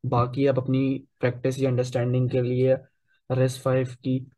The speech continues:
और भी R type की instruction है, वो आप यहाँ पे ऐड करके अपनी understanding के लिए run करके check कर सकते हैं, Venus से अपनी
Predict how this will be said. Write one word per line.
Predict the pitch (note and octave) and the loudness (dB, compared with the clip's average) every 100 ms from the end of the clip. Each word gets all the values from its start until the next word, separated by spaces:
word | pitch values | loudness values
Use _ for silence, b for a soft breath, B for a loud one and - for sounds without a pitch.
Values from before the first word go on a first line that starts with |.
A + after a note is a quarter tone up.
| _ - | _ -2
और | A#2+ C3 | 2 2
भी | B2+ C#3+ | 2 4
R | C3 C3 | 4 2
type | C3 B2+ | 0 0
की | C3+ | -4
instruction | B2+ - B2 C3 | -4 -4 -4 -2
है, | C3 | 0
वो | C3+ B2 B2 | 0 0 0
आप | A#2+ B2+ | 0 -2
यहाँ | C3 A#2 | -2 0
पे | A#2+ C3+ A#2 | 0 0 2
ऐड | B2 B2 | 0 2
करके | B2+ B2 B2+ C#3 | 2 2 2 0
अपनी | C3+ B2+ | 0 0
understanding | B2 B2+ B2+ A#2 B2 | 0 0 0 0 0
के | A#2 | 0
लिए | A#2+ C3+ D3+ - _ _ _ _ _ _ - _ C3 | 2 2 0 -10 _ _ _ _ _ _ -20 _ 2
run | C3 C3+ | 4 4
करके | B2 C3 | 2 2
check | C3 B2+ C3 | 2 0 0
कर | B2+ | -2
सकते | B2 - C3+ | -4 -4 -2
हैं, | C3+ | 0
Venus | C3 B2 B2+ - - - - - | 2 4 2 0 -8 -18 -8 2
से | C#3 | 2
अपनी | C3+ C3+ C3+ | 2 2 0